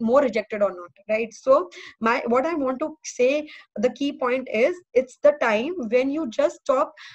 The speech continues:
uh, getting rejected more than hundred times, but get rejected five to ten times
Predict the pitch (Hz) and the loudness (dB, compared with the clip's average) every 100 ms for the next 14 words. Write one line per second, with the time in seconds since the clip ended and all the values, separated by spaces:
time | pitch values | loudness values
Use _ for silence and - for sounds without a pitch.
0 | - - 226 240 233 254 330 247 214 214 | -16 -2 2 2 2 0 0 -2 0 -2
1 | - 277 277 233 233 220 262 214 208 254 | 0 0 0 0 0 0 0 -2 4 4
2 | 262 277 302 240 262 - 190 247 262 233 | 4 -2 -2 -2 -2 -6 4 4 4 0
3 | 226 220 285 247 208 - 233 226 226 262 | 0 -2 -4 -4 -8 -6 -2 0 -2 -4
4 | 226 226 233 285 370 | -2 -2 -4 -4 -4